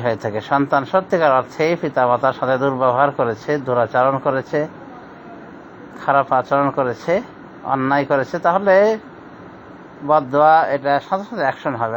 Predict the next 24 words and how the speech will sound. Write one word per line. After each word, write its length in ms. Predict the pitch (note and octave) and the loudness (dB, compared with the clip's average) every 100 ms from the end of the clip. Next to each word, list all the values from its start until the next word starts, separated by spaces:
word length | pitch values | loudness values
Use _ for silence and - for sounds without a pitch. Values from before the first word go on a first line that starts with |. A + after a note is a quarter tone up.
| B2+ | -2
আর 60 | C#3 | -2
যদি 200 | D#3+ D#3 D#3 C3+ | -4 -2 -2 0
বদদোয়া 340 | C3+ A#2 C#3+ C3+ | 0 2 2 2
দেয় 180 | C3+ C3 | 2 0
পিতামাতা 440 | C3+ C3 B2 C#3 B2 A#2+ | 0 0 2 0 0 0
এমন 200 | B2+ B2+ B2 - | 0 -2 -4 -4
ক্ষেত্রে 320 | B2+ B2 B2 A2 | -4 -2 -4 -2
যে, 100 | A#2+ A2+ - - A2 A#2 | -4 -6 -14 -14 -10 -4
যে 80 | A#2+ - | -4 -4
ক্ষেত্রটা 480 | C#3 C#3 B2 B2+ | -4 -2 0 0
মূলত 400 | B2 B2+ C3 A#2+ B2+ B2+ C3 - - - - - - - - - | 0 0 -2 -2 -2 -2 -6 -18 -20 -20 -20 -20 -20 -20 -20 -4
শরিয়া 300 | D#3+ D#3+ C#3+ | 0 4 4
বিরোধী 340 | C#3+ D3+ C#3+ D3 C#3 | 4 2 2 0 0
কোনো 180 | C3+ C#3 C3 C3 | 0 0 2 4
কাজ 180 | B2 A2+ - - B2 B2 | 2 2 -10 -12 -6 2
নয়, 280 | C3 B2 G#2 - - - - - - - - - - - - - - - - - - | 4 4 0 -10 -20 -20 -20 -20 -20 -20 -20 -20 -20 -20 -20 -20 -20 -20 -20 -20 -8
সেখানে 300 | C#3 B2+ C#3 C3 | -6 0 0 2
শরিয়া 260 | D3 C#3+ C3+ | 2 2 2
বিরোধী 240 | C3+ C#3 C#3 C#3+ | 2 2 0 0
কোনো 120 | C3 - | -2 2
কাজই 320 | C#3 C#3 D#3 | 2 2 0
করেনি 320 | C#3+ B2+ B2 A2+ | 2 2 0 -2
সন্তান, 360 | B2+ A2+ G#2+ C3 D3+ | -2 -2 -2 -2 0
তাহলে 300 | D3+ B2+ B2 | 0 0 2